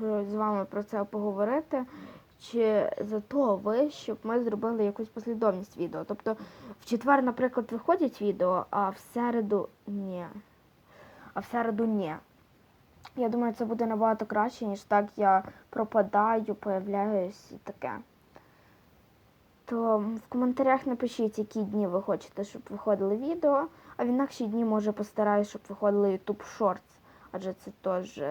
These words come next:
зараз, е, доволі така популярна тема. О,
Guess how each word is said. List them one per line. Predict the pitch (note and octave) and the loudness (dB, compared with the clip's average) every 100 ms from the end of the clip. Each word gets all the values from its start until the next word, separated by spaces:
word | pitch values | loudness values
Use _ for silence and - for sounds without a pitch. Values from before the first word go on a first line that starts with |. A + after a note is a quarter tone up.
| D#3+ | -6
зараз, | E3+ D3 E3+ - _ | -4 -4 -6 -8 _
е, | G3 E3 | -6 -4
доволі | F3+ F#3 F#3+ F3+ G3 | -2 -2 0 0 -2
така | - - F#3 | -4 -8 -8
популярна | - G#3 G#3+ F#3+ F3 F#3+ - - | -8 -10 -6 -2 -4 -4 -12 -10
тема. | A#3+ C4+ C4+ C4 B3+ _ - - _ _ _ _ _ _ _ _ - | -6 -4 -4 -6 -10 _ -20 -20 _ _ _ _ _ _ _ _ -6
О, | D#3 | -4